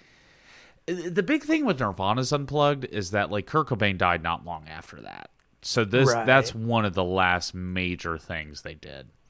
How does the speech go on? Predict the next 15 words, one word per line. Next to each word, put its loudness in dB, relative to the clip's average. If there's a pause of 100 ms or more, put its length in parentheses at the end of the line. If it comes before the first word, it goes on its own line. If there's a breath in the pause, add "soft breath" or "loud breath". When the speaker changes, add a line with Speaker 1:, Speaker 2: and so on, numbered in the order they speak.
(600 soft breath)
Speaker 1:
Um, 0 (100)
so 0
that 6
adds 4
to -6
the -6
intensity, -4
and -6
even -6
Kurt -10
Cobain -8
said, -8
"I -4
want -8
it -6